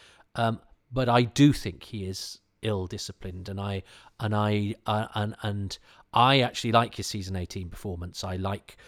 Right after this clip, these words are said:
the sort of slightly maudlin, brooding, 'cause he's still really funny in season eighteen.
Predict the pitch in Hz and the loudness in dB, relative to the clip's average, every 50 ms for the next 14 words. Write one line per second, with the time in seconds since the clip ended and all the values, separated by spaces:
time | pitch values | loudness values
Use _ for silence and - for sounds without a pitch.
0 | - - _ - 104 - - 98 90 92 - - - 92 - - - 107 95 92 | -20 -20 _ -10 -8 -6 -6 -6 -6 -6 -6 -6 -6 -6 -8 -8 -8 -6 -6 -4
1 | 95 98 95 95 95 95 90 - 98 92 90 87 90 87 85 - 107 101 101 98 | -2 -2 0 0 -2 -2 -4 -4 -4 -4 -4 -4 -4 -6 -6 -4 -4 -2 0 0
2 | 95 92 - 95 87 85 85 - - - - - 131 - - 139 - - - 269 | 0 -2 -2 -4 -4 -4 -8 -10 -14 -18 -8 -6 -4 -4 -2 -2 -2 0 0 0
3 | 233 143 98 107 127 113 78 67 - - - 104 95 87 71 - - - _ - | 0 0 -2 -2 -4 -4 -6 -8 -12 -8 -6 -6 -6 -6 -8 -12 -18 -20 _ -16
4 | 95 87 - - - 92 - - - 95 92 - - - 85 - | -16 -12 -10 -10 -10 -12 -12 -14 -14 -16 -16 -14 -14 -14 -14 -16